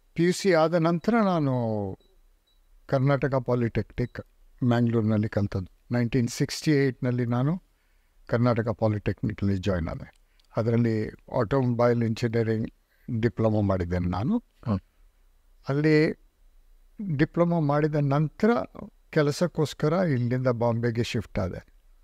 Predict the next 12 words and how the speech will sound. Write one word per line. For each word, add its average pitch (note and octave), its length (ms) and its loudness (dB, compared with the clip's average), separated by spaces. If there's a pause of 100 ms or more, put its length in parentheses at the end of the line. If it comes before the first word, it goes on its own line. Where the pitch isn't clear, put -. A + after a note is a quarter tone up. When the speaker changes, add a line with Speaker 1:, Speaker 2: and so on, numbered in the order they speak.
(760)
Speaker 1:
ಬಾಂಬೆಗೆ B2 720 0
ಶಿಫ್ಟ್ - 380 -4
ಆಗಿ C#3 260 0 (800)
ಎಪ್ಪತ್ತೇಳನೇ C#3+ 840 2
ಇಸ್ವಿಯಲ್ಲಿ C3 500 -2 (380)
ಮಸ್ಕತ್ತಿಗೆ A#2+ 520 -2
ಹೋದೆ G2 220 -4
ನಾನು. F2+ 240 -6 (1500)
ಎಪ್ಪತ್ತೊಂಬತ್ತರಲ್ಲಿ D#3 1200 2 (640)
ದುಬೈಗೆ B2 320 4
ಹೋದೆ. G#2+ 400 -4 (880)
ಈಗ D3 200 2